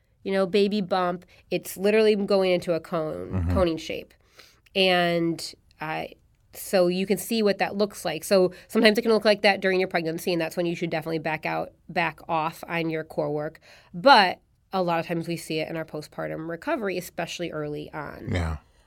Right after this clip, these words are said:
Speaker 1: Uh, in fact, so I don't have a very severe one from this last pregnancy at all, uh, which I was, I wasn't too surprised because I had been so conservative with my core work this time around. But when I, uh,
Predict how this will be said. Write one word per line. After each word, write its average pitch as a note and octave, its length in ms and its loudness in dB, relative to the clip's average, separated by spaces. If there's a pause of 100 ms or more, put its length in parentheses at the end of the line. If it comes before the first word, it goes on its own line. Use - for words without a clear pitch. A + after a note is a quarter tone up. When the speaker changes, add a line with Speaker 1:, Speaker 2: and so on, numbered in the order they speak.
Speaker 1:
Uh, E3 440 -4
in F#3+ 100 0
fact, F#3+ 360 4
so - 140 4
I F#3+ 120 8
don't A#3 340 8
have B3 100 8
a G#3+ 60 4
very F#3 220 4
severe F3+ 360 0
one F3 200 2
from E3+ 260 -2
this E3 300 -6
last G#3+ 320 0
pregnancy E3 480 -2
at D3+ 80 -4
all, G3 500 0 (320)
uh, D#3 300 -6
which E3+ 260 -6
I D#3+ 120 -2
was, D#3 320 -8 (840)
I - 80 4
wasn't G#4 240 6
too D#4 120 6
surprised D4 380 4
because G#3+ 240 -2
I F#3 120 4
had E3+ 220 2
been F3+ 160 0
so F#3 140 0
conservative F3 480 -2
with F3+ 100 0
my E3 120 -4
core F3 260 -2
work G3+ 160 -2
this A#3+ 140 -8
time C4 200 -2
around. C4+ 300 2 (460)
But G#3+ 320 6
when F3 280 2
I, G#3 800 6
uh, F3+ 380 2